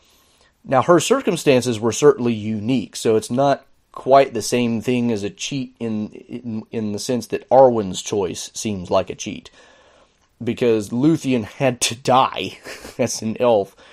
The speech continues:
and then get the choice to stay in Valinor, which would separate her from her family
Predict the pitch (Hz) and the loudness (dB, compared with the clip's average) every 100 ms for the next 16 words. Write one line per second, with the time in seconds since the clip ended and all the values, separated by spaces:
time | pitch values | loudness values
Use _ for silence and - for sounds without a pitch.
0 | - - - 120 117 123 120 123 98 - | -20 -14 -6 -4 -2 -2 -2 -4 -6 -2
1 | 120 113 - - 123 117 101 98 107 107 | 0 0 -4 -4 0 2 0 0 2 2
2 | 107 104 101 98 - _ _ _ - 113 | 2 -2 -2 -4 -10 _ _ _ -8 -8
3 | 117 98 156 - 120 117 107 98 101 95 | -6 0 4 4 4 4 2 -2 -4 -4
4 | 180 190 127 101 107 | 0 2 2 0 -4